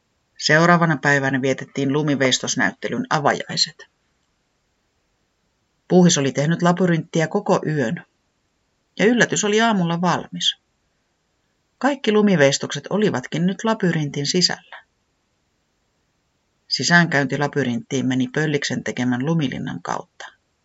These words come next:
Oli suuri se elämys sukeltaa labyrinttiin ja löytää upeita lumiveistoksia käytävien päästä. "Tiputi, sinun sydänlyhtysi on labyrintin keskellä.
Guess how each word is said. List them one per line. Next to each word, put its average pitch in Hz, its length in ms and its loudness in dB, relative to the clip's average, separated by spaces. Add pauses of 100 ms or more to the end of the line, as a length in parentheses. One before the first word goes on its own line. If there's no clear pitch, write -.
(1600)
Oli 139 240 -4
suuri 196 380 2
se 151 320 -2
elämys 170 480 2
sukeltaa 131 540 -2
labyrinttiin 139 880 -6 (720)
ja 196 100 2
löytää 208 320 6
upeita 170 420 2
lumiveistoksia 131 840 0
käytävien 92 680 -4
päästä. - 480 -6 (2000)
"Tiputi, 208 680 2 (680)
sinun 311 360 2
sydänlyhtysi 190 760 4
on 190 100 4
labyrintin 165 680 4
keskellä. - 640 -2